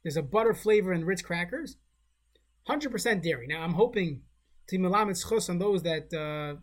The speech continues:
I've seen people eat it with, with chop liver, hoping that the dairy flavor is batal, but I have no clue, and no one, uh, no one is sharing this information. So we know there's a dairy flavor in Ritz crackers,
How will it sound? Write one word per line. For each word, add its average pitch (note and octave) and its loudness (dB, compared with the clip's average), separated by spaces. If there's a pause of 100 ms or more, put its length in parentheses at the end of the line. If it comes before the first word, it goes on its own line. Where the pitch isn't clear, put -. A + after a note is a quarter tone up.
I've D#3 -10
seen A#3 -2
people E3+ -4
eat G#3 -4
it F3 -2
with, D#3+ -4 (100)
with F3 -2
chop A3 -4
liver, F#3 0 (840)
hoping A3 2 (260)
that D#3 -6
the D#3 -8
dairy F#3 4
flavor F3 0
is C#3+ -4
batal, F3+ -4
but F3+ -4 (320)
I E3+ -6
have E3 -2
no F3 2
clue, C#4 -2 (580)
and F3+ 0
no G#3 6
one, G#3 2
uh, F3+ 2
no F#3+ 0
one F#3+ 2
is F3 -2 (440)
sharing A3 6
this F#3 -2
information. F3 -2
So F#3 -2 (760)
we G3 2
know B3 6
there's G#3 8
a F#3 2
dairy A3 6
flavor F3 2 (420)
in F3+ 0
Ritz F3 -4
crackers, E3+ -6